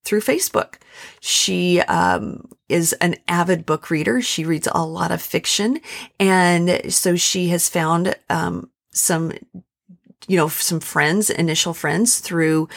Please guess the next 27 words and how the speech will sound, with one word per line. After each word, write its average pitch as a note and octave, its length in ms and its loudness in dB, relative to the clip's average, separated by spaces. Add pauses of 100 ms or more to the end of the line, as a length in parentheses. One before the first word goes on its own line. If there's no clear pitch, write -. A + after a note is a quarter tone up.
(300)
um, D#3+ 220 2
talking E3 360 0
about D#3 280 -2
different - 360 -4
books, - 460 2 (300)
um, E3+ 260 2
going F3 360 2
and E3 280 0
doing D#3+ 240 0
different D#3+ 300 -2
activities A3+ 680 0
that E3 260 0
she - 200 -2
has D#3+ 240 -2
in D3+ 100 -6
common A#3+ 420 2
with A#3 160 -4
them. B3+ 200 2 (320)
And A3+ 560 2
she A3+ 340 2
feels A3 540 0
like B3 180 0
she's A#3 300 -2
going G#3 260 0
to A3 140 0
have A3+ 360 -4
some G#3 380 0